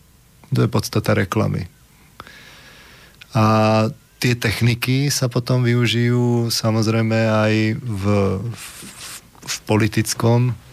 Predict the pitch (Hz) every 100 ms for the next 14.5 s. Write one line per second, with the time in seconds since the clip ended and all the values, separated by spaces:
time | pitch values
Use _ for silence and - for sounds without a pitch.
0 | - - - 110 110 110 110 107 113 107
1 | - 117 98 120 113 - 104 101 101 104
2 | 101 95 101 101 101 95 - - 110 104
3 | 104 107 104 - - - - - - -
4 | - - _ - 101 98 98 98 98 98
5 | 143 - - - - - - 147 151 -
6 | 113 104 104 107 - 101 92 107 107 113
7 | 107 107 107 107 107 107 - 107 107 107
8 | 104 107 107 98 113 120 - - - -
9 | - - - - 123 107 107 104 104 143
10 | 147 139 - 113 110 117 117 120 117 117
11 | 107 117 113 - - 117 - 123 120 107
12 | 101 - _ _ 156 - 143 123 123 117
13 | 117 113 117 131 127 - 95 107 78 85
14 | 101 101 98 98